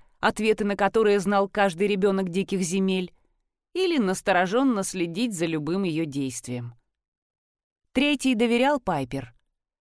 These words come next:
а Клаудия доверяла ему. Однако мёртвые не шептали за её спиной, а Клаудия не привыкла оставаться без их подсказок.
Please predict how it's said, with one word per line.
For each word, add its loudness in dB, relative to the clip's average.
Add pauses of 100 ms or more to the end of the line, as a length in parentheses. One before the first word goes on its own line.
(120)
а 2
Клаудия 2
доверяла 2
ему. -4 (1600)
Однако 2
мёртвые 4
не 4
шептали -2
за -2
её 0
спиной, -2 (600)
а 0
Клаудия 4
не 4
привыкла 2
оставаться 0
без 0
их 0
подсказок. -4